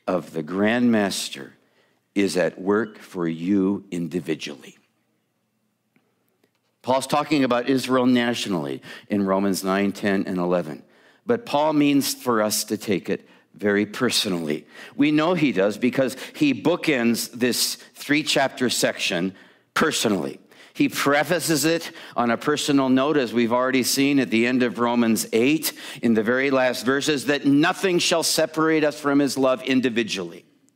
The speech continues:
And then on the other side of this section, just after chapter eleven, in the very next verse, in the very first verse of the very next chapter of Romans twelve one, he says, "I urge you,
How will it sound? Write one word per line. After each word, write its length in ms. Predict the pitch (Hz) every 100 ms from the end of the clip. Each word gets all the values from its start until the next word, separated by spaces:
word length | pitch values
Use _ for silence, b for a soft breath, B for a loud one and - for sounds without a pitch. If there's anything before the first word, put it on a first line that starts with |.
| _ _ _ B B B
And 140 | 135
then 140 | 143 170
on 80 | 165
the 180 | 143
other 220 | 156 180 175
side 340 | - 151 156
of 140 | 151
this 180 | 139 131
section, 460 | - 135 - 151 135
just 280 | 127 - -
after 540 | 113 135 - 165 160 B B
chapter 500 | - 143 131 - 127
eleven, 380 | 117 123 131 147
in 100 | 135
the 80 | 120
very 300 | 123 135 139
next 240 | 131 -
verse, 340 | 110 135 151 135
in 120 | 117
the 60 |
very 240 | 113 127 123
first 380 | - 160 160 -
verse 320 | 143 160 - B B
of 120 | 120
the 80 | 117
very 300 | 110 143 139
next 300 | 131 127 -
chapter 540 | - 143 143 - 160 131
of 160 | 107
Romans 360 | 131 131 120 -
twelve 460 | - 127 131 127
one, 320 | 107 139 151 131 B B
he 140 | 147
says, 340 | - 147 135 147
"I 200 | 135 139
urge 520 | 156 180 196 170 -
you, 340 | 165 180 180